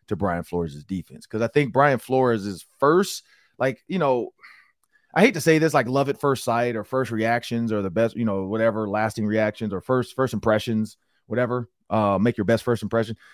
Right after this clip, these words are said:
This is gonna be the first impression the world, but especially Vikings fans at home, have to see Brian Flores' defense. And I think this is the thing. Coming from Ed Donatell,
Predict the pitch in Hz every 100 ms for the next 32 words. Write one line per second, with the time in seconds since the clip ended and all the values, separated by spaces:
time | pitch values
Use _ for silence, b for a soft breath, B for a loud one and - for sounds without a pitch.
0 | b b _ 202 285 262 262 220 185 170
1 | 185 165 139 156 151 139 127 117 107 120
2 | 151 120 78 73 _ _ _ _ _ 151
3 | 143 - - 156 170 147 117 147 160 156
4 | - 135 123 135 131 156 95 78 - _
5 | _ _ - 131 127 123 127 110 113 107
6 | 101 107 95 82 80 82 - - - 135
7 | 139 143 127 117 104 85 87 135 170 175
8 | 165 160 151 147 117 95 -